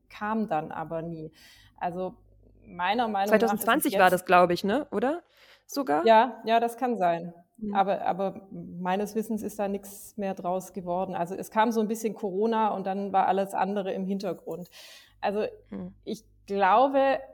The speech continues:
Speaker 1: wahrscheinlich kommt man mit den normalen Grundsätzen dieser, dieser Abgrenzung zwischen Arbeitnehmern und selbstständiger Tätigkeit da relativ weit. Da gab's ja auch einige Entscheidungen zu diesem Thema.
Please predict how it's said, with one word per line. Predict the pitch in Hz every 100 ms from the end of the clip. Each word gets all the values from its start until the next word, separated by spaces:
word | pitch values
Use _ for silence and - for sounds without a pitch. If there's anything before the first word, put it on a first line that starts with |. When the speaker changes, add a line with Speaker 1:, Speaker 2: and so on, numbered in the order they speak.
| -
Speaker 1:
wahrscheinlich | 202 220 262 302 330 -
kommt | 269 269
man | 254 240
mit | 240
den | 240 214
normalen | 214 202 185 190 240 247
Grundsätzen | 214 214 277 277 185 - - 240 240 240
dieser, | 214 202 196 185 - -
dieser | 190 220
Abgrenzung | - - - 226 220 220 220 208
zwischen | 208 214 196 208
Arbeitnehmern | 180 190 190 185 196 214 220 214 214
und | - 196
selbstständiger | 185 196 196 202 196 196 180
Tätigkeit | 180 226 254 240 - 226 220
da | 202
relativ | 190 202 202 202 196 - -
weit. | 165 175 175
Da |
gab's | 175 185 -
ja | -
auch | 185
einige | 185 190 190
Entscheidungen | 175 - 175 208 240 226
zu | 220 202
diesem | 214 214 214
Thema. | 233 233 233 240